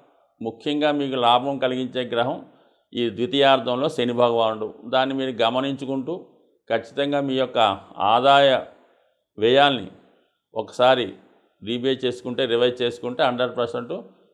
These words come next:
మీరు మీ సమస్య నుంచి బయటపడినట్టే. ఇక రాహు రాశిలో ఉండడం వలన చాలా డిస్టర్బ్‌గా మిమ్మల్ని ఇబ్బంది పెడుతుంటాడు.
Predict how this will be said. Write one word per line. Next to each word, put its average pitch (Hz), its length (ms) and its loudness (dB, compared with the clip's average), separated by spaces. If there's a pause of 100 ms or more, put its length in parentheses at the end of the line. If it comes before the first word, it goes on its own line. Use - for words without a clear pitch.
(100)
మీరు 139 340 0 (340)
మీ 120 140 -6
సమస్య 123 420 -2
నుంచి 123 240 -6
బయటపడినట్టే. 117 840 -2
ఇక 151 120 -8
రాహు 143 440 2
రాశిలో 139 460 2
ఉండడం 135 300 -2
వలన 135 240 -4 (440)
చాలా 131 280 4
డిస్టర్బ్‌గా 147 640 0
మిమ్మల్ని 135 360 -2
ఇబ్బంది 131 260 -2
పెడుతుంటాడు. 120 640 -2